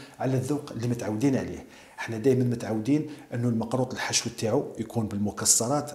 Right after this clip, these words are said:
او بالتمر، لكن الوصفة تاعنا اليوم الذوق تاعها راح يكون كريمي، راح يكون خفيف وبنين بزاف وراح يوالم بزاف، خاصة في شهر رمضان الكريم، كما تقدروا يعني تستعملوه كمشروع لشهر رمضان الكريم.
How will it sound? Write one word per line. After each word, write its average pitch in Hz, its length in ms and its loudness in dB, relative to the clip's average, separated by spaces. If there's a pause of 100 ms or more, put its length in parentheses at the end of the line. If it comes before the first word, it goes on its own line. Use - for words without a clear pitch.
(100)
او 151 100 4
بالتمر، 131 480 -2 (320)
لكن 117 300 0 (100)
الوصفة 104 340 2
تاعنا 117 320 -2
اليوم 151 280 2 (300)
الذوق 120 360 -4
تاعها - 280 -4
راح 127 180 -4
يكون 123 260 2
كريمي، 113 480 2 (100)
راح - 180 -6
يكون 101 240 -8
خفيف - 720 -2
وبنين 123 400 4
بزاف 127 500 2
وراح 123 260 -4
يوالم 120 300 2
بزاف، 110 360 0
خاصة 135 480 -4
في 123 160 -10
شهر 101 240 -4
رمضان 107 460 -2
الكريم، 110 500 -2 (300)
كما 160 200 2
تقدروا 123 460 0
يعني 113 200 -2
تستعملوه 117 680 2 (260)
كمشروع 127 540 2
لشهر 107 320 -2
رمضان 120 440 0 (120)
الكريم. 95 320 -8